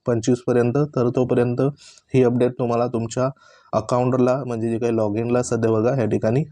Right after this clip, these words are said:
अव्हेलेबल होणार आहे. आता पंधरा आठपर्यंत जी काही प्रक्रिया असेल, तर ती प्रक्रिया maybe इथं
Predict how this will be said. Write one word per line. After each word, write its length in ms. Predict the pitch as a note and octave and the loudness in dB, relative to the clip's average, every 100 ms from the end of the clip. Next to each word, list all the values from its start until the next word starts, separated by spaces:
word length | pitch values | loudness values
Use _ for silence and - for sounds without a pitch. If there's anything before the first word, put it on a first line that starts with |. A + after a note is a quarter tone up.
| - | -2
अव्हेलेबल 440 | B2+ A#2+ A2+ A2 | 0 2 2 2
होणार 260 | G#2 G#2 G2+ | 0 0 0
आहे. 120 | G2 | 0
आता 160 | G2+ G#2+ | 0 -2
पंधरा 380 | G#2+ A2+ A#2 A#2+ | -2 0 2 2
आठपर्यंत 480 | A#2+ A#2+ A2+ A2+ A#2+ B2 - - _ A#2 | 2 0 -2 0 -2 -2 -10 -20 _ 0
जी 100 | A#2 | 2
काही 120 | A#2 | 2
प्रक्रिया 500 | A#2 A#2+ G2+ B2 B2+ | 2 0 0 2 2
असेल, 280 | B2 C3 C3+ | 2 0 2
तर 100 | C3 | 2
ती 120 | B2+ | 0
प्रक्रिया 380 | A#2+ A#2 A#2 B2 | 0 0 2 2
maybe 280 | A#2+ A#2 A#2+ | 2 0 2
इथं 340 | A#2 A#2 D3 | 0 0 -2